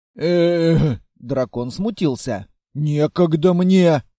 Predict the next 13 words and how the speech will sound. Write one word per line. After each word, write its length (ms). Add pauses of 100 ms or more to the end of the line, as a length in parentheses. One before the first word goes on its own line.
(140)
Принцессы 840
требуют 720
присмотра, 1200
рыцари 480
каждый 460
день 320
приезжают!» 1600 (140)
«Не 240 (140)
повод 540
с 120
грязными 560
когтями 500
летать! 480